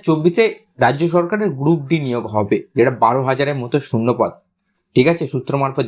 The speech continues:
জানা যাচ্ছে যে বারো হাজার শূন্যপদে একটা গ্রুপ ডি নিয়োগ হবে। সেটা ভোটের আগেও তোমাদেরকে, আহ, এই শর্ট নোটিশ যেটা আছে সেটা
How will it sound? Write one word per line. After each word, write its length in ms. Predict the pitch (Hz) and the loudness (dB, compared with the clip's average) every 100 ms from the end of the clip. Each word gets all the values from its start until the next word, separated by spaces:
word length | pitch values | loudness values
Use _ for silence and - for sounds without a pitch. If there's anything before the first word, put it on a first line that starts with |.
| 123 | -2
জানা 160 | 127 147 | 0 0
যাচ্ছে 220 | 147 - 170 | -2 -4 -4
যে 60 | 117 | 0
বারো 160 | 113 123 139 | 0 0 -2
হাজার 160 | 139 - | -6 -6
শূন্যপদে 340 | 131 131 160 190 | -4 -2 -2 -2
একটা 120 | 170 123 | -2 -2
গ্রুপ 160 | 123 120 | -4 -4
ডি 60 | 127 | -4
নিয়োগ 140 | 123 117 | -4 -4
হবে। 160 | 190 220 - _ _ _ _ | -2 -2 -2 _ _ _ _
সেটা 240 | - 127 151 | 0 2 2
ভোটের 280 | 123 123 165 170 - 120 | 0 0 0 -2 2 2
আগেও 260 | 117 160 214 208 | 4 4 2 0
তোমাদেরকে, 520 | 185 180 180 180 202 196 - _ _ _ | -2 -2 -4 0 0 0 -6 _ _ _
আহ, 400 | - 139 139 135 123 - _ _ _ _ _ _ _ - | 0 2 2 -2 -4 -12 _ _ _ _ _ _ _ 4
এই 140 | 160 180 170 - | 6 6 0 -2
শর্ট 180 | 165 160 170 | 0 2 0
নোটিশ 220 | 175 196 170 | 0 -2 0
যেটা 180 | 180 175 165 | 2 2 0
আছে 160 | 160 175 302 _ _ _ _ _ _ - | 0 -4 -6 _ _ _ _ _ _ -6
সেটা 200 | - | 0